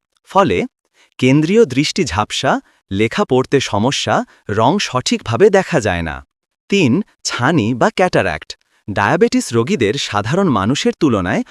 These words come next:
অনেক কম বয়সেই ছানি পড়ে। লক্ষণ, চোখে ঝাপসা, আলো দেখলে চারপাশে হ্যালো বা গোল চাকতি দেখা, রাতে কম দেখা। চার,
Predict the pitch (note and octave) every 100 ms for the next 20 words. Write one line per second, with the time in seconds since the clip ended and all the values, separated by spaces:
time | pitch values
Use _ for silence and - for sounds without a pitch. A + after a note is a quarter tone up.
0 | - - B2+ G#3+ - G#2+ B2 G#3 B2 G2+
1 | - E3 B3 - G3 F#3 F#2+ E2 D2+ C#2+
2 | _ _ _ G#2+ F3 - - G#2 F3 -
3 | _ _ - B2+ - C#3 F2+ G2+ - G#2+
4 | C3+ B3+ _ _ - A2 C#3 G3+ G#2+ -
5 | D3+ A2+ - G#2 C#3 - A#2 - F3+ -
6 | G2 C3+ G2+ G2+ F#3 A2 C3 G#3 - A#2
7 | - F3+ A2+ F#2 - F#3+ - _ G2 A#2
8 | - C#3 - F3+ G3+ D3 F#2+ - D#2 C2+
9 | _ _ _ _ - F3+ G#2+